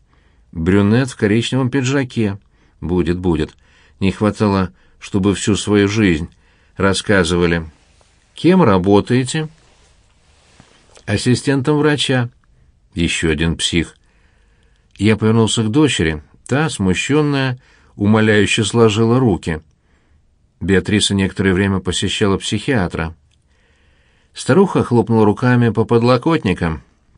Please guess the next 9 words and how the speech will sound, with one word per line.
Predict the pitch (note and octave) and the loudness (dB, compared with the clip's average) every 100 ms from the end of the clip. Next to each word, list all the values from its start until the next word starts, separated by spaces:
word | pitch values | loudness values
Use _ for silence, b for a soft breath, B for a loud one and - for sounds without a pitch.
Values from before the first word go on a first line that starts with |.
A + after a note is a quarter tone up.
| _ _ _ _ _ _ _ - | _ _ _ _ _ _ _ -14
Что | - - D3+ | -10 -2 -2
психиатры, | - C#3+ - G#2 B2 D#3 B2+ G2 | 0 -4 0 0 0 -2 -2 -2
что | - G#2 | -2 0
евреи. | G2 F#2 G2+ C3+ E3 C#3+ C3 b b b b b b | 2 2 2 2 2 -2 -6 b b b b b b
Я | F#2 D3 | -2 -2
сел | - C3+ A#2 A#2 _ _ - | -2 -2 -2 -4 _ _ -10
с | D2+ | -4
большой | D#2+ E2 - F#2 | -2 -2 0 0
осторожностью. | E2+ C#3 D3+ C#3 F#2+ D#2 - D2+ | 0 -2 -2 0 -2 -4 -4 -8